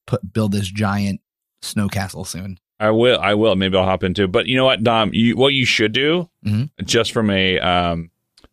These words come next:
Speaker 2: a fun sake,
Speaker 1: What are you about
Speaker 2: You
Speaker 1: what are
Speaker 2: should,
Speaker 1: you
Speaker 2: you, whenever you do try Elden Ring, you should just stream it.
Speaker 1: Sure. Sure.
Speaker 2: You should try it.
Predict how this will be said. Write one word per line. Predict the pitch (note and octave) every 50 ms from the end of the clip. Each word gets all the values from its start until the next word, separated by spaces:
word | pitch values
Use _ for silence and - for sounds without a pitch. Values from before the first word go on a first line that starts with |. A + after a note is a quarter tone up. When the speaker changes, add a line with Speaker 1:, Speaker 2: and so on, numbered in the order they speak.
| _ _ -
Speaker 2:
a | F2
fun | - - - G#2 G#2 G#2+
sake, | G2+ - - F2 D#2 D2+ D2 _ _ _ _ _ _ _ _ -
Speaker 1:
What | A2 G#2+
are |
you | G#2 G2+
about | F#2 F#2+ G#2
Speaker 2:
You | A2+
Speaker 1:
what | B2
are | A#2+
Speaker 2:
should, | - G#2 - B2+ B2 - - _ _ _ _ _
Speaker 1:
you | - G2+ A2+
Speaker 2:
you, | A#2+ - -
whenever | G2 A2 A#2 B2 B2+ A#2+ C3+
you | C3+ B2+ B2+
do | A#2+ B2+ C3 C3+
try | B2+ - B2 G#2+ F#2+
Elden | F2 F2 E2+ E2+ E2+
Ring, | E2 D#2+ D#2 -
you | - E2+
should | E2+ - - -
just | F2 E2
stream | - - - C2+
it. | - - _ _ _ _ _ -
Speaker 1:
Sure. | - G#3+ G#3 F#3 G#2+ - _ _ _ _ _ _ _ _ _ _ _ -
Sure. | - F4+ -
Speaker 2:
You | C#4 - _ _ _ _ -
should | - G#2 -
try | - - F2+ F2
it. | -